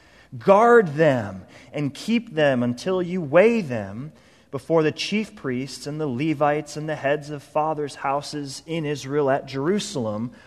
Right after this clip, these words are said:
within the chambers of the house of the Lord."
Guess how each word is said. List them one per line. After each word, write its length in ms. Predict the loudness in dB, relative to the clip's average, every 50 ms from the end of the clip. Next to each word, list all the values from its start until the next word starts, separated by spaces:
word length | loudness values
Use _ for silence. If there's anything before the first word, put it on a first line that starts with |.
| -20 -18 _
within 280 | -4 0 0 0 0
the 80 | -2 -4
chambers 760 | -6 -6 -2 -2 0 0 0 -2 -4 -4 -2 -2 -2 -4 -6 -6
of 260 | -6 -6 -6 -2 -2
the 80 | -4
house 720 | -4 -4 -2 2 4 4 4 2 -2 -6 -10 -14 -14 -16 -18 _ -20 _ _ _ _ _
of 240 | -4 -4 -4 -2
the 80 | -2 -2
Lord." 480 | 2 4 6 6 6 6 4 -2 -8